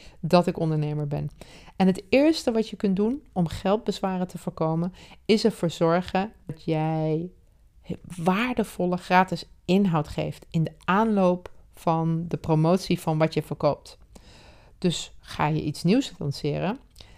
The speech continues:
richt je minimaal vier tot zes weken op het geven van waarde, gericht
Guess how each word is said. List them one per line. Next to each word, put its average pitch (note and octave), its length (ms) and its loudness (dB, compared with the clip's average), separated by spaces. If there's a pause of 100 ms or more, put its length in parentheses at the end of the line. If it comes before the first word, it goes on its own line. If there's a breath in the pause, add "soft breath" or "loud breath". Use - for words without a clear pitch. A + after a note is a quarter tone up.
(180 soft breath)
richt B3 320 2
je B3 100 -2
minimaal A3 480 0
vier G#3+ 360 0
tot F3+ 160 -6
zes F#3 260 2
weken F3 340 0
op - 80 -10
het F3 120 -8
geven F#3 420 2
van E3 280 0
waarde, D#3 540 0
gericht E3 920 -4